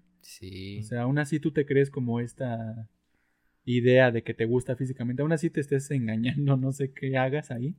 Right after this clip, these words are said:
Speaker 1: Ajá.
Speaker 2: pero tienes que tener ese sentimiento, porque si no te
Speaker 1: Sí.
Speaker 2: atrae físicamente o algo así, no estoy diciendo que sea primordial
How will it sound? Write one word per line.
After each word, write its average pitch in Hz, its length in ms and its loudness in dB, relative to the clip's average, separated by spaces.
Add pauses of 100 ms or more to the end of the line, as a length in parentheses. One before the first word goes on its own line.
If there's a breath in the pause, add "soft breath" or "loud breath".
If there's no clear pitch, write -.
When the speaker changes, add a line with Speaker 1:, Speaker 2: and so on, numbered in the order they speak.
Speaker 1:
Ajá. 104 380 -10
Speaker 2:
pero 127 180 2
tienes 143 260 -2
que 139 120 -4
tener 127 220 -4
ese 139 180 -4
sentimiento, 123 520 -6
porque 113 280 -12
si 120 100 -10
no 131 120 -4
te 104 120 -2
Speaker 1:
Sí. - 60 -4
Speaker 2:
atrae 135 300 0 (600)
físicamente 127 640 -2
o 123 100 -2
algo 127 160 -2
así, 143 300 -6 (220)
no 151 100 0
estoy 170 160 10
diciendo 165 220 4
que 123 120 -4
sea 135 200 0
primordial 120 560 0